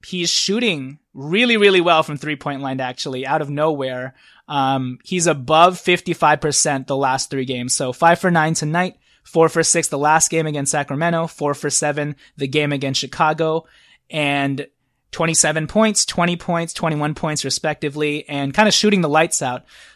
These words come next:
Tonight was actually his lowest shooting, um, performance in the last three, if you can believe it or not. And I think a large part of that was him just chucking ill-advised shots at the end there. If he hadn't done that, he probably would have been above fifty percent. But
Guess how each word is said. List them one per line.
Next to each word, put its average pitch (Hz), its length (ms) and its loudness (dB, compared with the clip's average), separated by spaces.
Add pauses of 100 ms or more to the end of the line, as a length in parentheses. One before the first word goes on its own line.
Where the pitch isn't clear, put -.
(120)
Tonight 190 280 6
was 185 140 4
actually 175 300 2
his 160 140 0
lowest 156 380 2
shooting, 135 440 -8 (200)
um, 139 320 -4
performance 156 540 -4
in 151 80 -6
the 139 80 -6
last 143 340 -2
three, 151 160 -4
if 139 80 -8
you 147 80 -14
can 143 100 -8
believe 139 240 -4
it 131 80 -8
or 131 100 -8
not. 139 360 -4 (240)
And 147 100 -8
I 151 60 0
think 170 160 -4
a 160 40 -4
large 175 280 6
part 180 200 6
of 165 80 0
that 151 120 2
was 147 160 -4
him 165 160 -2
just - 360 -8
chucking 151 600 -2
ill-advised 147 500 -2
shots 143 280 -2
at 135 100 -6
the 139 160 -6
end 151 140 -4
there. 127 100 -6
If 131 100 -10
he 170 60 -4
hadn't 185 300 4
done 175 240 2
that, 131 260 -6 (200)
he 160 100 -12
probably 165 420 2
would 151 140 0
have 139 140 -4
been 147 160 -2
above 139 300 -4
fifty 139 260 -12
percent. 127 580 -8
But 156 260 -2